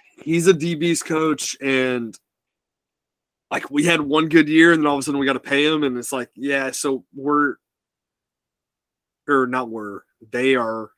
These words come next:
in Jimbo Fisher mode, where it's like he's getting paid sixty million dollars over the next eight years. Like, I don't, I don't know what we're gonna do, or they are gonna do.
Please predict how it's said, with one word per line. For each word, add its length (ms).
in 420
Jimbo 300
Fisher 340
mode, 320
where 160
it's 220
like 100
he's 200
getting 200
paid 400
sixty 480
million 380
dollars 560
over 160
the 80
next 420
eight 200
years. 460
Like, 200
I 100
don't, 320
I 100
don't 140
know 120
what 100
we're 100
gonna 160
do, 320
or 180
they 220
are 180
gonna 200
do. 320